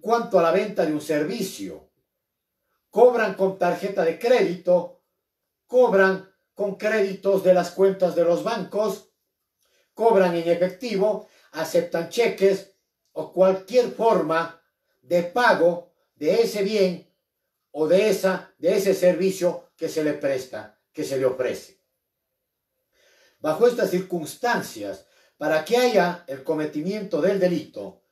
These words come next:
indudablemente debe haber el fraude, conllevar a un error a quien compra. Por ejemplo, un teléfono es lo más común, de tales o cuales características,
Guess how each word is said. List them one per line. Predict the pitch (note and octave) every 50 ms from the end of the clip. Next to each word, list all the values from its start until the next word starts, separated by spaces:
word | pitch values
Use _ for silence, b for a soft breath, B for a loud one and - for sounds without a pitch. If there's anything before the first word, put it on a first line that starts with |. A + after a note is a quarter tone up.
| _ _ _ _
indudablemente | C3+ D3 C#3+ C#3+ D3 F3+ G3+ G3+ F#3 E3+ F3 G3 G3 G3 - F3+ E3
debe | D#3+ F#3 F3+ E3+ D#3+
haber | D#3+ F3 F3+ F#3 F3+ - - - _ _ _ _ _ _ _ _ _ _ _ _ _ _ _ _ _ _ _ _ _ _
el | - D3+ D3+ C3 -
fraude, | - D#3 F#3+ F#3+ F#3 D3+ C3+ - F#2+ - - _ _ _ _ _ _ _ _ _
conllevar | - F3 F#3 F#3 F3 F3+ F#3 F#3+ G#3+ A#3+ B3+ B3+ - - - -
a | E3 F3
un | E3+ D#3 D3+ D#3
error | D#3 D#3 D#3 E3 F#3 A#3+ A3+ F3+ - - - - _ _ _ _ _ _ _ _ _ _ _ _ _ _ _ _ _ _ _
a | - C3+ C3+ -
quien | - F#3 G3 F#3+ -
compra. | - F3 A3 A#3 G3+ - - - - - - _ _ _ _ _ _ _ _ _ _ _ _ _ _ _ _ _ _ _ _ _ _ _ _ _ _
Por | B2 C#3+
ejemplo, | - - F#3 G#3 G#3+ F#3+ - G3+ F#3+
un | F3 -
teléfono | - F3+ F#3 A3+ A3 - F3 E3 D#3+ E3+ F#3
es | F#3+ E3
lo | E3 D#3+
más | E3 F3+ - -
común, | - - D#3 D3+ F#3 F#3+ - - - - _ _ _ _ _ _ _ _ _ _ _ _ _ _ _ _ _ _ _ _ _ _ _ _
de | - C#3 C3
tales | - - G#3 A3 G#3+ G#3+ F3 E3
o | F3 F3 -
cuales | - F#3+ G3+ G3 F#3 -
características, | - - E3 D#3+ D#3 - - - D#3 E3+ G3 F#3+ F#3 - D3 - - - A#2+ A#2 A#2 - -